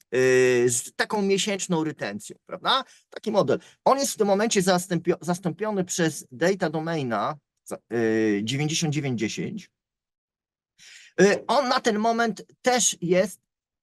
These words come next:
tu jakby ta, ta skalowalność jest podobna, czyli od pięciuset terabajtów w tym momencie do jeden i pół petabajta, do jeden i pół petabajta, czyli ona jest dosyć podobna przy tej miesięcznej retencji, zakładając, że wykonujemy na niego backup z jednomiesięczną retencją.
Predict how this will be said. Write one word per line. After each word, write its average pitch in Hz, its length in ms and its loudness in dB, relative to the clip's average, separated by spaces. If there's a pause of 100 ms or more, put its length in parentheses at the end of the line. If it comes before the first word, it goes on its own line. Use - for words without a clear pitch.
tu 202 100 -8
jakby 180 320 -4
ta, 160 400 -2
ta 160 120 -6
skalowalność 180 680 -2
jest 160 140 -4
podobna, 180 460 -8
czyli 143 300 -8
od 127 260 -10
pięciuset 160 520 -4
terabajtów 143 580 -2
w - 60 -20
tym 175 160 0
momencie 139 500 0 (340)
do 156 160 4
jeden 165 300 4
i 151 160 -4
pół 160 200 2
petabajta, 107 840 -4
do 127 120 -6
jeden 143 300 -6
i 110 80 -12
pół 131 160 -8
petabajta, 175 580 -6
czyli 180 180 -6
ona 180 120 2
jest 151 100 0
dosyć 151 240 -6
podobna 220 400 0
przy 175 160 -4
tej 143 140 -2
miesięcznej 143 480 0
retencji, 180 480 -4 (300)
zakładając, 147 480 0
że 135 100 -2
wykonujemy 143 460 -2
na 135 100 -2
niego 123 300 -2
backup 131 320 -2
z - 180 -8 (180)
jednomiesięczną 123 840 -2
retencją. 151 600 -2